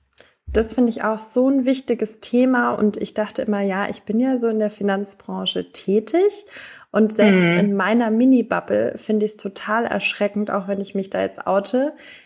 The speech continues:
Speaker 1: wie wenig weibliche Leute ich in meiner Bubble habe, die sich wirklich mit dem Thema beschäftigen. Und da fangen wir wirklich bei dem kleinsten Nenner an, so Vorsorge f-, durch Versicherungen oder ähnliches.
Speaker 2: Hm.
Speaker 1: Und, äh,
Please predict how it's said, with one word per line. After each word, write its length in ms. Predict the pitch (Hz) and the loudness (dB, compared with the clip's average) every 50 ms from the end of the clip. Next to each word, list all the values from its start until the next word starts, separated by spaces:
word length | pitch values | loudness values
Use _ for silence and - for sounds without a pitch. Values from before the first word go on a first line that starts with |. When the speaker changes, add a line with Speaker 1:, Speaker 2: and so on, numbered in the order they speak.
| _ _ | _ _
Speaker 1:
wie 300 | 196 226 269 294 285 233 | 2 4 4 4 4 4
wenig 560 | 240 240 247 254 269 277 294 294 - - - _ _ _ _ _ | 4 4 6 4 4 2 2 0 -4 -14 -20 _ _ _ _ _
weibliche 1000 | - 190 190 190 202 240 262 - - 254 262 247 254 - 240 220 220 214 208 208 - | -16 -4 -2 0 2 2 0 0 0 2 2 2 2 0 2 4 4 4 2 2 0
Leute 420 | 190 190 190 202 233 240 - 254 233 | -2 0 0 0 0 0 0 -2 -2
ich 160 | 226 - 214 | -2 -4 -4
in 120 | 208 214 | -4 -2
meiner 240 | 202 196 190 190 185 | -2 -2 -2 -4 -4
Bubble 340 | - 190 196 208 220 220 202 | -4 -4 -2 0 0 -2 -2
habe, 240 | 208 220 214 196 202 | -2 -4 -2 -4 -4
die 100 | 208 190 | -6 -6
sich 380 | 196 185 180 - - 180 165 170 | -6 -6 -6 -6 -10 -14 -10 -4
wirklich 600 | 180 202 254 262 262 - - 285 311 311 320 269 | 0 0 0 0 0 -2 0 0 0 0 0 -2
mit 160 | 233 226 208 196 | -2 0 0 -2
dem 120 | 185 185 | -4 -6
Thema 340 | - - 202 220 247 277 302 | -6 -4 -2 0 0 0 0
beschäftigen. 840 | - 311 302 - 285 285 285 285 - - 294 294 320 320 339 381 370 - - - - 214 - _ | 0 -2 -2 0 -2 -2 -2 -4 -4 -4 -2 -2 -2 -4 -6 -8 -10 -14 -16 -16 -18 -18 -4 _
Und 240 | 226 240 220 226 220 | 2 2 4 2 0
da 120 | 214 214 | 0 0
fangen 440 | 214 - 220 214 202 247 285 269 247 | -2 -6 -8 -6 -4 -2 -2 0 0
wir 140 | 226 208 208 | -2 -2 -2
wirklich 320 | 247 240 - 262 - - | -4 -6 -6 -12 -10 -4
bei 100 | - 220 | -2 -2
dem 180 | 208 202 196 196 | -2 -2 -4 -6
kleinsten 720 | - - 208 196 196 214 254 320 320 - - - 247 226 | -4 -2 0 2 2 2 0 0 -2 -4 -2 0 0 2
Nenner 300 | 214 226 247 262 262 - | 2 2 2 0 0 -2
an, 220 | - 240 247 247 226 | -2 -2 -2 -2 0
so 240 | 226 226 226 - - | 0 0 -2 -2 -4
Vorsorge 680 | - - - - 220 254 277 262 262 254 254 254 247 247 | -10 -14 -4 -2 0 0 2 2 0 0 0 -2 -4 -4
f-, 140 | 247 - 208 | -6 -6 -2
durch 220 | - 226 220 220 - | 0 0 0 0 -2
Versicherungen 800 | - 180 175 180 220 226 - 302 294 285 294 302 320 330 311 | -4 -4 0 0 0 0 2 0 0 0 -2 -2 0 -2 0
oder 240 | - 302 294 285 - | 0 2 2 2 2
ähnliches. 680 | - 302 311 311 320 311 - 339 349 403 403 - - - | 2 2 2 2 0 0 2 2 2 2 0 0 2 4
Speaker 2:
Hm. 380 | 226 214 208 202 196 196 196 208 | 6 6 6 6 6 6 4 4
Speaker 1:
Und, 280 | 226 214 - - - - | 4 2 0 -4 0 4
äh, 320 | 208 214 214 226 220 | 4 4 4 4 0